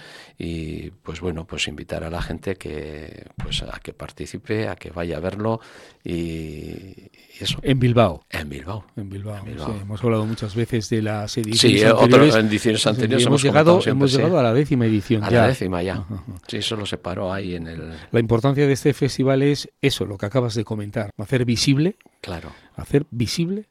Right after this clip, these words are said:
Speaker 2: la situación de estas personas.
Speaker 1: La problemática es, es una problemática muy gorda y, y además, eh, Bilbao,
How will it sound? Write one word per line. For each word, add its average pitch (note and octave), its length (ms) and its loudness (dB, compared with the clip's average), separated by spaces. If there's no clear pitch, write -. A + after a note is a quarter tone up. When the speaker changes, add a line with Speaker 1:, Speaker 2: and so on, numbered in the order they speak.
Speaker 2:
la A2 120 -4
situación B2 440 -2
de C3 60 0
estas A2 240 -4
personas. G2 440 -10
Speaker 1:
La G#2 80 -6
problemática G#2 640 -6
es, - 200 -2
es - 180 -2
una C3 140 -2
problemática C3 720 -6
muy A#2+ 360 -2
gorda E2+ 400 -10
y, F2 920 -10
y F#2+ 180 -8
además, F#2 520 -4
eh, D#2 400 -12
Bilbao, B2+ 680 -6